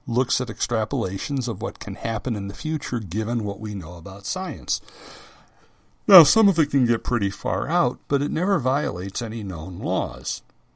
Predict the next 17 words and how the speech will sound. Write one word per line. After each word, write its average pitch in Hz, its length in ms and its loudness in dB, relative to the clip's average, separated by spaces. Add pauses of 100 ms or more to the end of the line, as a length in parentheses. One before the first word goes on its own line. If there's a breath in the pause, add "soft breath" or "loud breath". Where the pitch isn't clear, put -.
(160)
So 110 400 -2
you, 117 320 -2 (220)
you 123 160 2
won't 127 200 -4
see 107 160 -2
things 107 380 -4
like 95 180 -6
warp 104 420 2
drives 98 540 -2
or 87 100 -4
faster-than-life 98 920 -2
travel 110 560 -2
or 95 140 -4
perpetual 104 580 0
motion 98 560 -2
machines 92 680 -4
or 87 220 -8